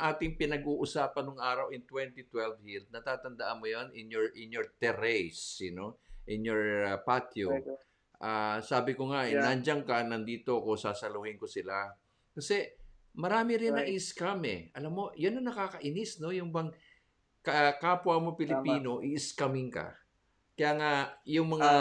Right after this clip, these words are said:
Speaker 2: Oo.
Speaker 1: gustong kumuha ng mga, kunyari, prangkisa, eh, siguro mag-, mag-, mag-message kayo sa akin. Hindi, wala naman nung singil yan eh. Kumbaga, sasabihin ko lang sa inyo,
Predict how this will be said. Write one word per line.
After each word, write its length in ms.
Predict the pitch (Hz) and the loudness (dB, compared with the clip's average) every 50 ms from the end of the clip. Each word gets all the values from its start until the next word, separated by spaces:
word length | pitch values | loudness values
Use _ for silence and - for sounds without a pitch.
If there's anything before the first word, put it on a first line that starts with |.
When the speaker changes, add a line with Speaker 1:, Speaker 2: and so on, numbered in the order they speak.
| 139 135 131 | 8 6 4
Speaker 2:
Oo. 160 | 131 131 131 | 2 2 0
Speaker 1:
gustong 320 | 143 135 - - 165 156 | -2 0 2 0 0 0
kumuha 400 | - 160 147 147 147 143 143 143 | 0 0 4 6 6 6 8 6
ng 160 | 139 139 139 135 | 4 2 2 2
mga, 240 | 131 127 127 127 123 120 113 - | 2 2 2 2 2 2 2 2
kunyari, 400 | - 120 131 156 165 147 123 107 90 | 0 2 2 4 4 6 4 4 4
prangkisa, 800 | - 117 107 107 107 - 135 131 127 - - 98 82 82 82 - _ _ _ _ _ _ _ - - | 2 0 -2 -2 -2 0 0 0 0 0 -2 -2 -2 -2 -6 -10 _ _ _ _ _ _ _ -4 0
eh, 560 | 135 131 127 127 123 120 120 - - - _ - | 2 4 4 4 4 4 2 -2 -4 -8 _ -16
siguro 720 | - - - 190 202 285 277 262 269 254 247 247 254 233 | -8 -6 -4 -2 0 0 2 4 4 4 6 6 4 4
mag-, 260 | 214 185 170 165 160 - | 4 2 2 0 -2 -2
mag-, 240 | 180 180 170 160 - 170 | -2 -2 -2 -2 -2 -2
mag-message 680 | 170 175 170 165 185 196 190 175 180 190 180 165 165 | -2 0 0 0 0 2 0 2 4 2 2 2 2
kayo 160 | - 175 165 | 2 2 2
sa 300 | 160 - - - 127 127 | 2 2 0 -2 -2 -2
akin. 240 | - 151 156 143 143 | -2 -2 -4 -4 -4
Hindi, 340 | 147 147 147 160 170 170 - _ _ - | -4 -2 -2 -2 -4 -4 -6 _ _ -2
wala 240 | 170 185 220 247 277 | 0 2 2 2 0
naman 220 | 277 269 269 269 | -2 -2 -2 -2
nung 100 | 269 247 | -2 -2
singil 300 | - - 226 220 220 214 | -2 -4 -2 -2 -2 0
yan 240 | 196 226 233 214 175 | 0 0 0 0 0
eh. 80 | 139 - | -2 -2
Kumbaga, 380 | - 160 165 185 196 202 220 | -2 -2 0 0 2 2 0
sasabihin 420 | 175 160 147 151 170 160 165 170 170 | 0 -2 -2 -4 -2 0 0 0 0
ko 80 | 170 175 175 | 0 -2 -2
lang 80 | 165 | -2
sa 100 | - 185 | -2 -4
inyo, 220 | 175 175 180 185 | -4 -4 -4 -8